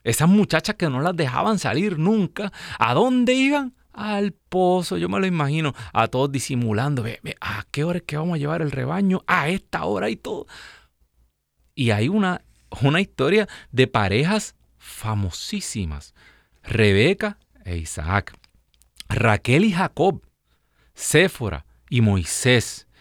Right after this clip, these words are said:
y por ahí hay unas cuantas más que se enamoraron en el pozo. El el hombre de Dios o aquel joven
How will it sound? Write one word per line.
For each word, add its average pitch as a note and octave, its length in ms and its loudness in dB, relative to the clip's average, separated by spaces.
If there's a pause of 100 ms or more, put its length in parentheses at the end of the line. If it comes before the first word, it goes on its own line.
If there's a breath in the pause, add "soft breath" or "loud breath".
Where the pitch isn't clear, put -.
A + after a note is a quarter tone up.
(120)
y D#3 120 2
por A#2+ 220 2
ahí B2+ 160 2
hay G3 240 0
unas E3 240 -2
cuantas F#3 560 -2
más B2 360 -6 (520)
que F3+ 280 0 (500)
se - 380 -4
enamoraron F#2+ 880 -2 (840)
en D#2+ 240 -10
el F2+ 160 -10
pozo. - 580 -18 (1400)
El A3+ 340 2 (1800 soft breath)
el A#2+ 220 2 (140)
hombre F#3 520 4
de E3 140 0
Dios A2+ 500 -2
o A#2 220 4
aquel D3+ 580 0 (140)
joven A2 760 0